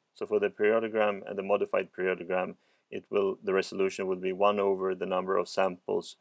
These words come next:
times some proportionality constant, which is zero point eight nine in case of the rectangular window,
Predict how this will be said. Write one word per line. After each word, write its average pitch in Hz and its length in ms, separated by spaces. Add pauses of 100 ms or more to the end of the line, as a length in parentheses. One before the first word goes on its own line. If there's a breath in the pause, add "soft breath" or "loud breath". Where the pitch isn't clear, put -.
(180)
times 95 240
some 87 160
proportionality 95 800
constant, 95 520
which - 180
is 90 120
zero 95 220
point 92 280
eight 92 200
nine 95 400
in 95 80
case 95 280
of 92 60
the 92 80
rectangular 98 520
window, 92 420